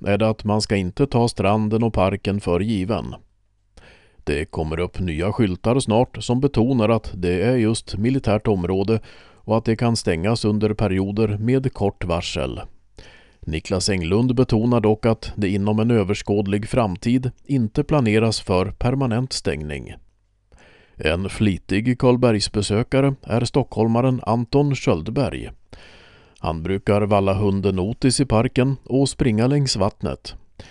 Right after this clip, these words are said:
"Det är väldigt välbesökt, så det vore synd om det begränsades för allmänheten", säger han.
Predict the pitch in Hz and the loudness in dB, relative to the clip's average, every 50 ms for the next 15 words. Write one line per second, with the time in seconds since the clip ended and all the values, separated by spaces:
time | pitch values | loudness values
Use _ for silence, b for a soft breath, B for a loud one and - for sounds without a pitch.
0 | B B B B B B - - 78 80 80 82 80 78 87 107 - - 104 120 | B B B B B B -10 -6 -6 -4 -4 -4 -4 -4 -4 -6 -6 -2 0 0
1 | 117 98 85 82 101 - 110 107 127 139 - - - - 131 - - 101 92 104 | 0 0 0 -2 -4 -2 0 0 0 0 -2 -8 -14 -14 -8 -6 -2 -2 0 0
2 | 95 95 95 95 92 - 139 147 151 151 147 - - 127 127 127 117 123 123 120 | 0 0 0 0 0 2 2 2 2 0 -2 0 0 2 2 2 2 2 2 2
3 | 131 113 107 104 113 117 - - 123 127 123 - - 147 151 151 107 90 92 98 | 2 0 0 0 0 0 0 2 2 2 2 0 0 0 2 2 2 0 0 2
4 | 110 127 127 - - 82 78 - 98 82 78 73 67 64 64 60 | 2 2 0 0 -2 -6 -4 -4 -2 -2 -2 -2 -4 -6 -8 -10